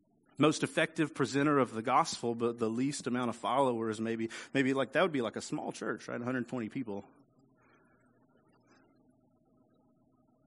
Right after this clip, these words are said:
Knew the most about the Word of God, explained the Word of God in a way nobody ever has before. But in our view, like, was his ministry really, like, effective?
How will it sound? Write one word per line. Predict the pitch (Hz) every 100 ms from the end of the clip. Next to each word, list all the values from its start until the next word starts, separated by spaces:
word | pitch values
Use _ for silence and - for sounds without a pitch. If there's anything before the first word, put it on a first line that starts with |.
| _ 659 _ _ _ _ _ _ _ -
Knew | 147 160
the | 143
most | 147 160 -
about | 147 151 156
the |
Word | 143 143 135
of |
God, | 139 139 139
explained | 120 - 139 139
the | 131
Word | 131
of | 127
God | 127 127 127
in |
a |
way | 120 120
nobody | 120 127 131 131
ever | 123 120
has | 110 120 120 123
before. | 131 120 - 123 127 123 123 - - _ _ _ _ _ _ _ _ _ _ 762 _ 762 698 640 _ 762 855 _ _ _ _ _ _ _ _ _ _ _ _ _ _ _ _ _ _ _ _ _ _ _ _ _ _ _ _ 247 233 147
But | 139
in | 135
our | 120
view, | 107 143 170 147 131
like, | 120 107
was | 127 110
his | 117 104
ministry | 123 123 117 - 120
really, | 117 120 117 110
like, | 110 107
effective? | 120 - 135 - - -